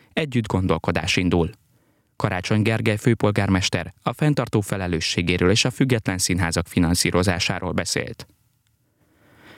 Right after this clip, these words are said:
Végül az időjárásról. Folytatódik a napos, fátyol felhős idő. Néhol előfordulhat egy-egy zápor, zivatar. A szél megélénkül.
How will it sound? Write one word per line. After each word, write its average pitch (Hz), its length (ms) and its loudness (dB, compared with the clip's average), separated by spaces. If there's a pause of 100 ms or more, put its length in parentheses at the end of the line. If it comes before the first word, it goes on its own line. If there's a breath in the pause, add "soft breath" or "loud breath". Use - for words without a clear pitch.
(120)
Végül 117 300 4
az 110 120 4
időjárásról. 101 840 2 (520 soft breath)
Folytatódik 151 580 2
a 135 60 0
napos, 147 420 2
fátyol 95 380 -4
felhős 90 460 -2
idő. 92 300 2 (280)
Néhol 104 420 4
előfordulhat 107 760 2
egy-egy 107 340 -2
zápor, 110 460 2
zivatar. 90 640 2 (320 soft breath)
A 104 120 -4
szél 98 220 0
megélénkül. 92 680 4